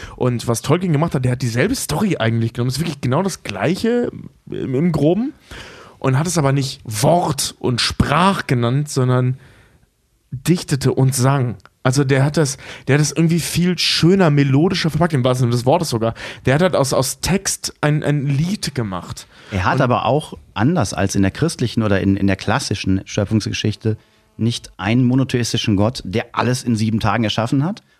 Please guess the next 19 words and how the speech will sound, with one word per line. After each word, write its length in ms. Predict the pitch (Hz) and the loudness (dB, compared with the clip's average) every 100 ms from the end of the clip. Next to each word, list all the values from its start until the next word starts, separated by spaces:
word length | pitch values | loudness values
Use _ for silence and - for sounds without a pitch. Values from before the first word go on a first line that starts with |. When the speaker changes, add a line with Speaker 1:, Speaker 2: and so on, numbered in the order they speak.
| _ | _
Speaker 2:
dann 100 | 104 | -6
der 100 | 110 | -4
dicke, 280 | 107 127 120 | -2 -4 -4
bärtige 400 | 98 113 113 117 | -2 -4 -2 0
Mann, 180 | 113 123 | 2 2
Speaker 1:
Ja, 60 | 120 | 2
Speaker 2:
der 60 | |
Speaker 1:
das 40 | 107 | 0
Speaker 2:
auf 40 | |
Speaker 1:
stimmt. 120 | 117 110 | 0 0
Speaker 2:
einer 80 | 101 | 0
Wolke 260 | 107 123 | -2 -2
Speaker 1:
Ja. 140 | 120 139 | 0 0
Speaker 2:
wohnt, 240 | 220 - _ _ _ _ _ _ - | -2 -6 _ _ _ _ _ _ -4
sondern 320 | 127 139 139 | 0 2 0
er 160 | 110 | -2
hat 320 | 107 151 123 101 | -2 -4 -2 0
Wesen 260 | 147 156 | 0 0
erschaffen, 540 | 135 135 139 139 156 | -2 -2 -2 0 -2